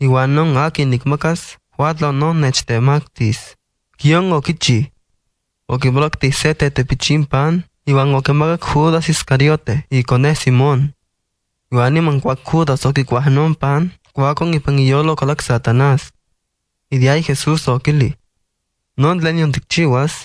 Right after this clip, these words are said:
xtihtiuetsi niman." Pero mochtimeh non katkah itempa non mesa,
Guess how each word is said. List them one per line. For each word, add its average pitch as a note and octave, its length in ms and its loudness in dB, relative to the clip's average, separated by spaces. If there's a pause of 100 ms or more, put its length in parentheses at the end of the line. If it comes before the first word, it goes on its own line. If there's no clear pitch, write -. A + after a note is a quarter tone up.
(160)
xtihtiuetsi C3 760 0
niman." C#3+ 420 0 (1000)
Pero C#3 260 0
mochtimeh C#3+ 760 -2
non C#3+ 260 -4
katkah D#3 400 -4
itempa C#3+ 520 -2
non C#3+ 200 -4
mesa, D#3 500 -2